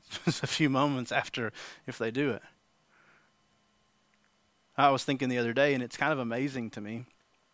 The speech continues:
Um, I'm not digging into the election, so don't go there. Um, but man, I turn on the T V and the whole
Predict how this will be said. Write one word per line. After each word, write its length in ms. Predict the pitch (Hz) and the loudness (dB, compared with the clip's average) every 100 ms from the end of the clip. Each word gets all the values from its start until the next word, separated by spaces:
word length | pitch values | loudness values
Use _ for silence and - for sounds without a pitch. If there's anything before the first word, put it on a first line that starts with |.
| _ - | _ -12
Um, 380 | 139 127 117 120 - - - - _ _ _ _ _ _ - - - - | -8 -8 -8 -14 -20 -20 -20 -20 _ _ _ _ _ _ -20 -20 -18 -10
I'm 120 | 117 | -6
not 280 | 120 - 110 | -4 -6 -8
digging 240 | 117 110 | -6 -6
into 280 | 110 104 - | -6 -8 -8
the 100 | 104 | -6
election, 400 | 107 101 - - | -4 -6 -8 -14
so 140 | - | -14
don't 180 | 104 - _ - | -14 -14 _ -14
go 140 | 113 110 | -12 -8
there. 240 | 107 107 147 | -8 -10 -8
Um, 340 | 113 107 113 - - _ - _ _ _ _ _ _ _ _ - | -6 -8 -12 -16 -20 _ -20 _ _ _ _ _ _ _ _ -8
but 120 | 117 | -4
man, 360 | 127 127 117 101 - | -2 -2 -4 -8 -8
I 100 | 127 | -4
turn 260 | - 147 | 0 2
on 160 | 143 131 | 2 0
the 80 | 120 | -2
T 220 | - 127 | -6 -4
V 440 | 139 147 127 117 - | -2 -2 -2 -4 -8
and 280 | 110 104 | -10 -8
the 120 | 104 90 | -6 -2
whole 400 | 143 143 135 | 0 0 -4